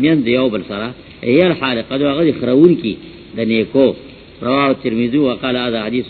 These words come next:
صحیح. معنا دا تاسو په نظر کې څه نه ښکاریږي؟ او چې په دین ګیلا خفقان نه وي، او هسې ګیلا خفقان دی، نو دې سره حسنات څه دي خرابېږي؟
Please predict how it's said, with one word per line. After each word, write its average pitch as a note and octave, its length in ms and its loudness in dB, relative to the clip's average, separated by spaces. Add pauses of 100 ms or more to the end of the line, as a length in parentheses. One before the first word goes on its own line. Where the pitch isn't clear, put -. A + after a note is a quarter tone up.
(120)
صحیح. F#2 220 -8 (300)
معنا C#3+ 280 2
دا E3 220 -2 (480)
تاسو D#3+ 380 -2
په C#3 60 -2
نظر B2+ 280 -2
کې C3+ 200 -6
څه A#2+ 120 -6
نه B2+ 120 -2
ښکاریږي؟ E3 500 2 (380)
او A#2 80 -2
چې - 220 -4
په B2 80 2
دین D3 240 4 (120)
ګیلا C#3+ 220 4 (120)
خفقان A#2 420 -2 (120)
نه C3+ 60 4
وي، F#3 160 4 (380)
او C3 160 0
هسې F#3 160 2 (100)
ګیلا D3 300 2
خفقان G#2 420 -6
دی، F#2 120 -6 (380)
نو B2+ 100 -2
دې F#3 140 6 (100)
سره C3 220 0
حسنات B2 440 0 (160)
څه D3+ 80 4 (100)
دي B2 160 0
خرابېږي؟ A2+ 580 2